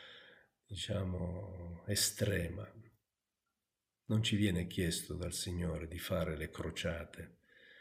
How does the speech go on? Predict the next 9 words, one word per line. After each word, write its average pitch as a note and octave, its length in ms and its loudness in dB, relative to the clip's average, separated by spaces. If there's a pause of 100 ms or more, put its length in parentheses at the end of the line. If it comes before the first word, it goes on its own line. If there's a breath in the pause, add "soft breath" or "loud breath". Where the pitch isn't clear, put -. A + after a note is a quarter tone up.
(560 loud breath)
ma G#2 240 4
di G2+ 140 2
mantenere A2+ 1080 6
con F#2 260 -2
fermezza G2 1000 0 (360)
le F#2 160 -6
nostre, F2 800 -2 (580 loud breath)
eh, E2+ 720 -10
convinzioni, F#2 1000 2